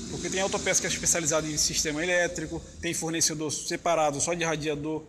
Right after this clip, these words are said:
e eletroventilador. Então, é uma gama de fornecedores, beleza? Então, é basicamente isso. Um Golzinho bem tonadinho, tá?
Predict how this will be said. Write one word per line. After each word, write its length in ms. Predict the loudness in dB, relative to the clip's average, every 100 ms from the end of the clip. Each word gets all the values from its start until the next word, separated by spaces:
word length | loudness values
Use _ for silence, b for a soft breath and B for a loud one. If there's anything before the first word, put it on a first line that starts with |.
| -6
e 120 | -2
eletroventilador. 1000 | 0 0 -2 -4 -2 -2 0 0 -2 -4 B B B
Então, 340 | -2 -2 -2 -10 -18 -20 -14
é 120 | -6 0
uma 180 | 0
gama 420 | 0 2 2 4 2
de 360 | 0 -2 -4 -10 -8
fornecedores, 840 | -2 0 2 2 0 -4 -6 -10 -14 B B B -8
beleza? 400 | -4 0 2 0 -6 -14 -12
Então, 220 | -2 -2 -2
é 60 | 0
basicamente 520 | 0 2 2 2 0
isso. 380 | 0 0 -4 -16 -8
Um 40 | -4
Golzinho 300 | -2 -2 -2
bem 180 | -2
tonadinho, 640 | 0 0 0 0 -2 -6 -8 -10
tá? 240 | -4 -4